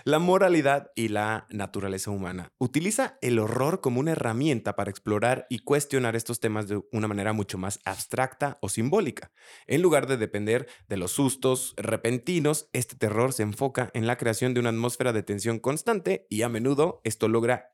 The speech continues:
a través de la narrativa, dicho sea, la ambientación y la psicología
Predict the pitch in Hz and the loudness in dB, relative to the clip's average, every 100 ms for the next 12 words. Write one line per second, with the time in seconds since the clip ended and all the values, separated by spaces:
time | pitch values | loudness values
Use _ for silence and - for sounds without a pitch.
0 | _ _ - 90 90 107 104 98 98 104 | _ _ -8 -6 -2 0 2 0 0 0
1 | 101 104 120 135 123 117 113 113 110 139 | 0 -2 0 2 2 0 0 -2 0 -2
2 | 151 190 - - - 101 110 - 123 127 | -2 -6 -16 -20 -12 -2 -2 0 0 0
3 | 131 107 131 156 156 120 117 113 131 151 | 0 0 0 -2 -2 -2 0 0 -2 -6
4 | 147 127 107 - 104 | -4 -4 -4 -6 -10